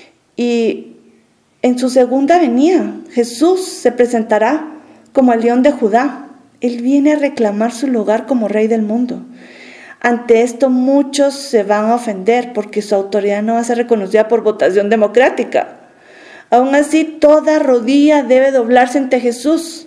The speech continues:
¿Por qué? Porque Él es el legítimo Rey de la tierra. La pregunta es, ¿cómo vamos a reaccionar? ¿Cómo vamos a reaccionar al ver a Jesús? ¿Cómo vamos a reaccionar al saber que Jesús va a traer juicio cuando Él venga?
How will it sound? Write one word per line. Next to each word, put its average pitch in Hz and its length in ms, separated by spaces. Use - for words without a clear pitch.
¿Por 226 200
qué? 269 360
Porque - 300
Él 233 60
es 254 120
el 247 180
legítimo 254 720
Rey 233 260
de 254 120
la 240 200
tierra. 254 500
La 233 180
pregunta 262 420
es, 330 220
¿cómo 311 220
vamos 330 260
a 311 80
reaccionar? 247 720
¿Cómo 247 220
vamos 302 240
a 294 60
reaccionar 240 520
al 285 80
ver 277 160
a 285 60
Jesús? 277 340
¿Cómo 247 200
vamos 277 200
a 277 80
reaccionar 240 540
al 262 160
saber 233 300
que 285 120
Jesús 262 400
va 285 60
a 277 80
traer 262 320
juicio 302 420
cuando 233 240
Él 233 80
venga? 277 460